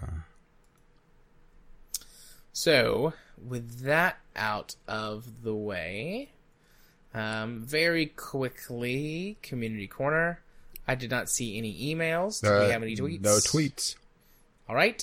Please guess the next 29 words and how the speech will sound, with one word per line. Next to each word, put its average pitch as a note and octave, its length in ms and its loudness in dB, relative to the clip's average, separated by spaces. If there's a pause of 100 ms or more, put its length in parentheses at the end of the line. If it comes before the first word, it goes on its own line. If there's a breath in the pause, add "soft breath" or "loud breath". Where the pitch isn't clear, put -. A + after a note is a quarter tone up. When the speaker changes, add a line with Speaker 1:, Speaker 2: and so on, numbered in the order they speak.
Speaker 1:
Um, B2 320 2
because D#3 680 2
of B2 420 2
my C3 340 2 (180)
incident A2 600 -4
in G#2 200 -10
life, G2+ 360 -6 (480 soft breath)
uh, A2+ 160 0
we A#2+ 100 0
did C3 140 -2
not C3 260 -2
do B2 460 -2 (680)
Community A#2 300 -4
Game B2+ 180 2
Night C#3 180 0
this - 180 -4
week, E3 300 -2
so F#2+ 580 0
next G2+ 600 -4
week D3+ 360 -2
will A2+ 140 -6
be G2 180 -6
Warframe. E3+ 600 0 (460 soft breath)
You A2 140 0
have A2 120 0
an G#2+ 140 -4
extra - 360 -2
week D3+ 460 -2
to G#2 480 -4